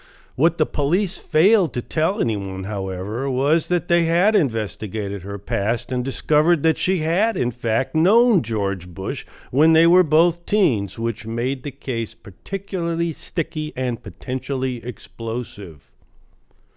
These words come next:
Very soon, however, Margie was dead of a gunshot to the head, and death ruled as suicide. Meanwhile, her relatives seemed to have disappeared, perhaps in terror,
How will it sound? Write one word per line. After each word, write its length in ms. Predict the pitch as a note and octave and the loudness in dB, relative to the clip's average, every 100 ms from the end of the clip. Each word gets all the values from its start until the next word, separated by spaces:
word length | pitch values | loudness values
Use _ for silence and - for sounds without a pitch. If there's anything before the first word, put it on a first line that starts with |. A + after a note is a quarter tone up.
| _ - - - - _ - | _ -20 -20 -20 -20 _ 2
Very 280 | G3+ A#3 A3+ | 8 8 8
soon, 340 | - F#3+ G3 | 4 6 8
however, 420 | D#3+ C#3+ C#3+ D3 | 6 4 4 2
Margie 360 | C3+ C#3 D#3 F3+ | 2 2 2 0
was 200 | F3 A#2+ | -2 -2
dead 300 | G2 C#3+ D#3+ | 0 2 2
of 140 | D3 | 0
a 40 | D3+ | -2
gunshot 720 | F#2+ A#2+ C#3+ C#3+ D#3+ D3 - | 0 0 0 0 0 -2 -2
to 80 | D#3 | -6
the 120 | C#3 | -4
head, 400 | B2 A#2 A2+ A2 | -2 -2 -2 -2
and 260 | A#2+ A2+ F#2 | -2 -2 0
death 300 | C3 C#3+ C3 | -2 -2 -4
ruled 300 | C#3+ D3 D3+ | -4 -2 -6
as 80 | |
suicide. 840 | - - G2 G2 - G#2 G#2 G#2 G2+ _ _ _ _ _ _ _ _ - | -8 -8 -6 -6 -6 -4 -2 -4 -10 _ _ _ _ _ _ _ _ 2
Meanwhile, 420 | F#3+ B3 F#3 F3 | 6 8 8 6
her 160 | D#3+ D#3 | 6 4
relatives 540 | E3 G3+ F3+ E3+ D3+ | 6 6 4 0 -2
seemed 260 | - D#3+ E3 | 0 2 2
to 60 | E3+ | 0
have 120 | C3+ | -2
disappeared, 800 | D#3 - E3 - C3 B2+ C3+ B2 _ - | -2 -4 -8 -4 0 2 0 -2 _ -6
perhaps 400 | C#3 D#3+ E3 E3 | 0 2 2 0
in 120 | D#3 | -2
terror, 520 | - C3 B2 A#2+ B2+ | 0 0 2 2 0